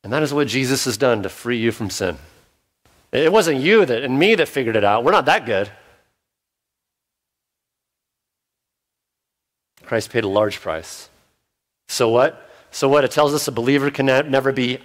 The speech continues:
unbought from Christ or unredeemed. Christ isn't gonna take back a believer. You know, when you, today there's all sorts of cool return policies. If you buy something, it breaks, it's defective. You go back there and, you know, customer's always right and give me a new one. And they do.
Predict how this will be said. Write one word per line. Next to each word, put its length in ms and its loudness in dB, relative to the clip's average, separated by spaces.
unbought 800 0
from 200 -4
Christ 420 0
or 160 0
unredeemed. 680 0
Christ 340 0
isn't 180 -2
gonna 160 0
take 380 -4
back 300 2
a 40 2
believer. 540 0
You 60 -2
know, 100 4
when 80 2
you, 220 0
today 360 4
there's 180 0
all 120 4
sorts 280 0
of 320 -6
cool 260 4
return 400 0
policies. 560 2
If 100 -6
you 80 -6
buy 240 2
something, 360 -2
it 120 -4
breaks, 400 0
it's 140 -10
defective. 600 -2
You 140 -10
go 120 2
back 300 0
there 260 4
and, 200 2
you 60 2
know, 120 4
customer's 460 0
always 260 4
right 260 2
and 220 -6
give 100 0
me 100 2
a 60 4
new 140 4
one. 240 0
And 80 -8
they 120 2
do. 280 2